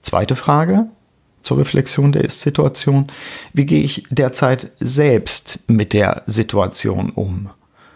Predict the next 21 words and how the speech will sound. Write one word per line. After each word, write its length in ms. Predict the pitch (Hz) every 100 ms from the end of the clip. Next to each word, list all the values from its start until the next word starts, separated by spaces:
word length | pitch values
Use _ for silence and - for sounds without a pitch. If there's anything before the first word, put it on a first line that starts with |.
| _ -
Also 220 | 107 98
was 180 | 107 131
nehme 120 | 131
ich 140 | 123
bei 100 | 131
mir 240 | 123 127 123
wahr? 360 | 139 139 95
Welche 460 | 92 98 - 104 110
Gefühle 460 | 113 - 196 165
tauchen 380 | - 104 92 107
auf 260 | - 95 -
beispielsweise? 720 | 104 104 107 - - 98 104
Welche 240 | 110 127
Gedanken? 540 | 120 113 127 180 - 101
Gibt 180 | 123 -
es 140 | -
auch 160 | - -
Wiederholungen 580 | 113 110 131 185 110 98
dieser 240 | 98 -
Gedanken? 440 | - - 101 - - - - - - -
Und 360 | 147 147 -